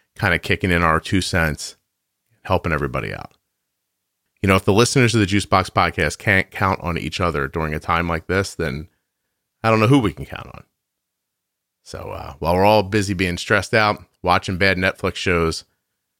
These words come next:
I figure we could spend a little bit of time doing something for everybody's health. I hope to see you there. Hey, last thing, if you're not a subscriber to the show,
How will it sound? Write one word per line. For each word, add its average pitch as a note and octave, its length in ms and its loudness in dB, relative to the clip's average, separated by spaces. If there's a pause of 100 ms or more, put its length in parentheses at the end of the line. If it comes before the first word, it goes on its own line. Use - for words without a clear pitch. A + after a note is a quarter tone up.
I F2 60 -6
figure F#2+ 260 2
we F2 140 0
could - 100 -6
spend E2+ 220 0
a - 20 2
little G2 200 4
bit D#2 100 0
of D#2 80 -2
time D2 380 -2 (180)
doing A2+ 180 2
something F2 380 -2
for D2 140 -4
everybody's C#2+ 420 -2
health. - 320 -6 (1120)
I F2+ 60 -4
hope F#2+ 160 0
to G2 60 0
see A2 160 2
you F#2 80 4
there. - 260 -8 (1400)
Hey, C3+ 160 4
last B2 320 4
thing, F#2 340 2
if G#2 300 -2
you're A#2+ 120 2
not C#3 160 4
a D3+ 40 2
subscriber F#2+ 600 0
to A2 80 0
the A2 80 -2
show, A#2 480 2